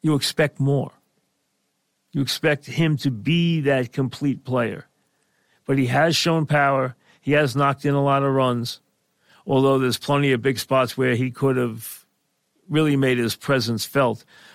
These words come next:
But they need it from other places, whether it's Escobar or Smith or Davis. Remember, McNeil's not there right now on paternity leave. Nimmo has cooled off of late also,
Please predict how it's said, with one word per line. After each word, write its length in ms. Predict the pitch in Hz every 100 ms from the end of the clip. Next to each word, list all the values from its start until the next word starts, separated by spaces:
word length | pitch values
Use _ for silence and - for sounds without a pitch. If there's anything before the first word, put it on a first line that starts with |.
| _
But 160 | 151 139
they 200 | 151 139
need 380 | 139 156 190 170
it 200 | 151 - _ -
from 260 | - 151
other 220 | 131 147 139
places, 640 | - 143 135 - - -
whether 300 | - 143 151
it's 160 | 147 -
Escobar 760 | 139 143 - 143 127 113 98 - _ - - _
or 520 | - 180 180 170 151 -
Smith 600 | - - 147 120 - -
or 260 | - 180 175
Davis. 380 | 139 147 135 117
Remember, 320 | 147 143 127
McNeil's 380 | 113 143 160 143
not 180 | 139 123
there 180 | 131
right 220 | 131 123 110
now 240 | 127 123
on 160 | 120 110
paternity 560 | - 120 143 151 143
leave. 380 | 139 147 143 - _ _ _ _ _ _ _ _ _ _ _ _ _ _ _ _ _ _ _ _ _ _ _ _ _ _ _ _ _ _ _ _ _ _ _ _
Nimmo 320 | 151 160 160
has 260 | 139 143 131
cooled 360 | - 156 156
off 280 | 143 147 131
of 160 | 127 107
late 240 | 139 139
also, 760 | 131 151 160 - 151 147 147 -